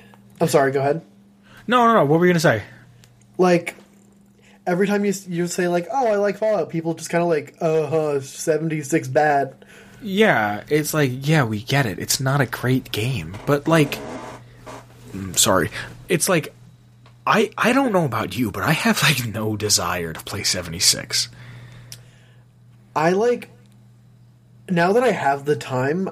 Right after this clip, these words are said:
Speaker 1: I just found that I've moved on. Like, I had a lot of fun when I played it when it came out.
Speaker 2: Yeah.
Speaker 1: Um, despite all the bugs, I really didn't, uh, encounter a lot of them.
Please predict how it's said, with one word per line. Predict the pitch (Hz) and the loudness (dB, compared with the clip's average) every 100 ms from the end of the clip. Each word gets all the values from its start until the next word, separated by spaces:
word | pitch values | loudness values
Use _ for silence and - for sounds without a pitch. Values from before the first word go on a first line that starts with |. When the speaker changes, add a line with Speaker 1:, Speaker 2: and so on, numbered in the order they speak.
| - | -6
Speaker 1:
I | 151 | -4
just | 156 156 - | -4 -6 -10
found | - - 147 143 147 139 | -8 -4 -2 0 -2 -4
that | 151 143 | 0 0
I've | 135 131 | 0 -2
moved | 135 127 | -4 -2
on. | 104 143 226 - - - | -2 -2 -4 -8 -20 -6
Like, | 175 180 | -2 2
I | |
had | 202 294 | 2 2
a | 214 | 2
lot | 160 156 | 2 0
of | 139 | -2
fun | 139 131 | -4 -2
when | 123 | 0
I | 123 | -2
played | 123 131 | -2 -2
it | 131 | -2
when | 123 120 | -2 -4
it | 120 | -6
came | 127 117 | -6 -4
out. | 120 165 - _ _ - - | -4 -6 -10 _ _ -12 -2
Speaker 2:
Yeah. | 107 82 71 - - - | 0 0 -6 -12 -10 -2
Speaker 1:
Um, | 156 156 151 147 143 131 - - 160 | 0 2 -2 -4 -6 -8 -8 -14 -8
despite | 160 - 156 156 | -8 0 2 4
all | 160 | 2
the | 151 | 2
bugs, | 139 135 151 | 0 0 0
I | 127 | -2
really | 147 151 170 | 0 2 2
didn't, | 131 139 143 - - | 0 -4 -6 -14 -4
uh, | 135 135 127 120 110 104 - _ _ - | 0 2 2 0 -2 -6 -14 _ _ -8
encounter | 143 135 131 139 | -6 -6 -4 -2
a | |
lot | 214 214 | 0 0
of | 156 - | -2 -2
them. | 349 320 | -4 -6